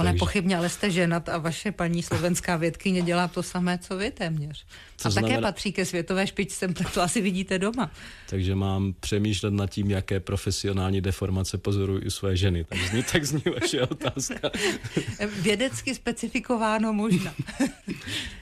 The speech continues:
Speaker 1: U těch rostlinářů samozřejmě, protože s těmi geneticky modifikovanými organismy pracujeme každý den a víme, co se s nimi dá dosáhnout, tak určitě jsme na to víc zatížení, že nás teda zlobí víc než ostatní vědce, že,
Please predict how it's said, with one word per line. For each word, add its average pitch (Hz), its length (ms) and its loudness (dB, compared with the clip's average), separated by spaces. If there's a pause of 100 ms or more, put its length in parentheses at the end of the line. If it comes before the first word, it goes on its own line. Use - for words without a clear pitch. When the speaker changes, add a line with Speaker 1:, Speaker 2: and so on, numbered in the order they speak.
(280)
Speaker 1:
U 110 60 0
těch 110 220 2
rostlinářů 98 760 0
samozřejmě, 95 760 0
protože 90 440 -2
s - 100 -2
těmi 98 240 2
geneticky 92 520 0
modifikovanými 92 880 2
organismy 90 560 2
pracujeme 87 540 0
každý 85 360 2
den 80 320 0 (680)
a 98 100 6
víme, 90 420 6
co - 180 -2
se 92 160 0
s - 120 -2
nimi 90 240 4
dá 87 140 4
dosáhnout, 85 760 2
tak - 200 0
určitě 87 460 2
jsme 90 280 4
na 87 120 8
to 87 180 2
víc 87 200 4
zatížení, 85 640 4
že 85 120 4
nás 85 220 2
teda 87 220 4
zlobí 87 420 6
víc 85 240 2
než 90 180 2
ostatní 87 460 2
vědce, 85 420 2
že, 85 220 4